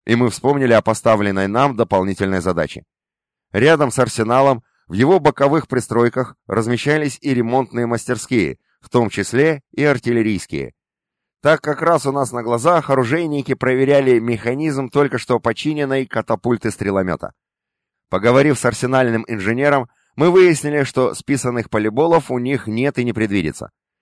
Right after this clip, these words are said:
Если же полибол нужен нам во что бы то ни стало, то тогда нам следует обратиться к начальнику арсенальной стражи. Говоря это,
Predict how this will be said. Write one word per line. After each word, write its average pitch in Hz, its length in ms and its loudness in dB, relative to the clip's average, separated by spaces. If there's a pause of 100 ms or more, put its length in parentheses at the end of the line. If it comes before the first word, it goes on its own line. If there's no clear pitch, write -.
(220)
Если 139 480 0
же 120 160 2
полибол 135 480 2
нужен 117 340 -2
нам 117 200 0
во 110 100 2
что 120 220 -4
бы 101 100 -2
то 98 120 -4
ни 92 100 -4
стало, 135 440 2 (340)
то 156 120 2
тогда 160 300 2
нам 160 140 2
следует 151 420 0
обратиться 131 520 0
к - 60 -18
начальнику 131 560 0
арсенальной 117 540 0
стражи. 98 400 0 (480)
Говоря 98 420 2
это, 127 360 2